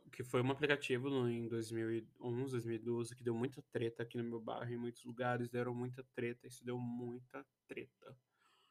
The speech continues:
Eles se fo-, eles se reformularam, ficou horrível o aplicativo, eu gostava mais de antigamente, mesmo com as tretas.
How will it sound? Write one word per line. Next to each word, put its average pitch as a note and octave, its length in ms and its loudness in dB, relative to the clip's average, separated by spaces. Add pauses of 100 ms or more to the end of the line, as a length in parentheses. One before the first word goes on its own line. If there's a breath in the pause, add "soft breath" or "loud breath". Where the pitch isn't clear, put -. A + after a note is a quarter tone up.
(340 soft breath)
Eles B2 220 2
se B2+ 120 0
fo-, C3 200 4
eles A#2+ 260 4
se B2 100 -2
reformularam, A#2+ 840 2
ficou C3+ 320 4
horrível A#2 500 4
o G#2+ 200 0
aplicativo, A2+ 520 -4
eu A2+ 120 -2
gostava A#2 360 0
mais A#2 200 0
de A#2+ 80 -8
antigamente, B2+ 760 -6
mesmo B2+ 500 -2
com B2 180 0
as B2+ 120 -2
tretas. - 560 -12